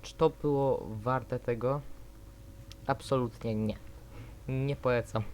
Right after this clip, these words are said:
Dosłownie łatwiej mi się weszło, łatwiej mi się kupiło od niego tą butelkę. Łatwiej mi się weszło do jaskini, gdzie miałem dwie takie butelki.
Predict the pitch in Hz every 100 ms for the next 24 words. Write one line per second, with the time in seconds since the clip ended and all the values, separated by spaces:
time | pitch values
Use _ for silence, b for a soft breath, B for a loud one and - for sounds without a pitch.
0 | - - - - 135 - 156 147 - -
1 | 135 131 156 - - 113 151 196 165 143
2 | 120 147 160 151 - - - 131 - 196
3 | 170 156 - 127 135 113 - 110 113 110
4 | 104 - 110 107 104 98 - B B B
5 | - 151 185 175 139 123 - 127 123 -
6 | 143 143 143 139 131 113 147 180 147 127
7 | 113 98 98 - 151